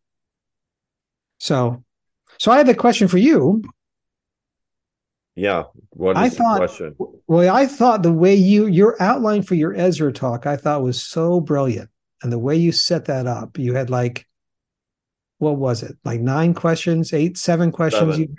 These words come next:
Speaker 2: Seven.
Speaker 1: Seven. Seven. Perfect numbers. You had seven questions from the book of Ezra. The, it, it was like,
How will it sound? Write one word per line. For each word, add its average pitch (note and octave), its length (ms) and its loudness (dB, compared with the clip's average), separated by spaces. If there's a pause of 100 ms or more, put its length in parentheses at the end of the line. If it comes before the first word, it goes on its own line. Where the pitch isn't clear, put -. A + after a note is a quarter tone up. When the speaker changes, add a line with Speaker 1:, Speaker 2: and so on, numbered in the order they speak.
(200)
Speaker 2:
Seven. - 260 -4
Speaker 1:
Seven. C3 540 -2
Seven. B2 580 -4 (260)
Perfect D3+ 280 -2
numbers. B2+ 340 -4
You D3 60 0
had A#2+ 100 -2
seven F3+ 440 2
questions D#3+ 440 -2
from C3 200 -4
the B2+ 80 -2
book C#3 100 -4
of D3 100 -2
Ezra. B2 600 -2 (1200)
The, E3 180 -2
it, D#3+ 320 0
it - 20 2
was C#3+ 140 0
like, C3+ 340 -2